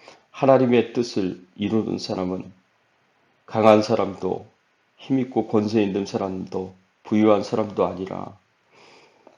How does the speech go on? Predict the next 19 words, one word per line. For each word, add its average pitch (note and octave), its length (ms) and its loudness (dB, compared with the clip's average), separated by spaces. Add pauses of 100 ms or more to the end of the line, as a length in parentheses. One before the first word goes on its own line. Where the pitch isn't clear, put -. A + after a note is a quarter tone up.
(300)
하나님을 B2+ 580 6
믿고 F#2 580 -2 (180)
말씀을 G#2+ 500 -2
믿고 F#2 460 -8 (400)
용감하게 A2 680 2
나아가는 G2 600 -2
믿음의 A#2+ 360 0
사람임을 F#2 640 -8 (420)
우리로 G2 280 -2
하여금 F#2 300 0
알게 F#2+ 320 -2
하시고 A#2+ 580 -6 (220)
깨닫게 C3 400 -4
하여 G2+ 240 -6
주시니 A#2 600 -10 (100)
감사를 A2 600 -12
드립니다. E2+ 500 -10 (1000)
믿음을 G#2+ 420 6
가지고 F#2+ 520 2